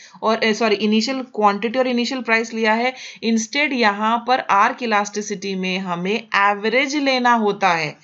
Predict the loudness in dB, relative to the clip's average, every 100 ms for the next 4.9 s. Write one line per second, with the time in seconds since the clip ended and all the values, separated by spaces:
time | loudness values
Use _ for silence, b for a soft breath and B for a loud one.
0 | B B -2 0 0 -2 -4 -6 -6 -6
1 | -10 B B -6 -2 0 0 -2 -4 -2
2 | -4 -8 -6 -6 -4 -4 -2 0 0 0
3 | 0 -2 0 -2 -4 -6 0 2 4 2
4 | 2 2 0 -2 -2 0 2 0